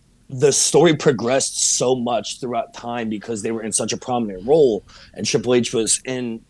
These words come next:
you know, the main event picture basically his entire career. Um, when they did have their on-screen personas, it, like I said, started off with,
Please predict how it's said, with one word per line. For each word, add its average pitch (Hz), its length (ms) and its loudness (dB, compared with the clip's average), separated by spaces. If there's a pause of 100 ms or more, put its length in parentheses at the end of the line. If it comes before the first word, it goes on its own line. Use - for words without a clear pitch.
(180)
you 127 160 -4
know, 117 100 -2
the 110 80 -2
main 117 180 -2
event 110 200 -4
picture 117 320 -4
basically 107 540 -2
his 98 160 -6
entire 101 340 -6
career. 117 480 2 (540)
Um, 117 360 2 (640)
when 139 280 2
they 147 160 4
did 139 360 -2
have 135 280 -6
their 127 280 -4
on-screen 127 600 -6
personas, 120 640 -2
it, 117 240 -10
like 113 160 -2
I 113 60 -2
said, 107 260 -2
started 113 320 -4
off 110 200 -2
with, 110 300 -6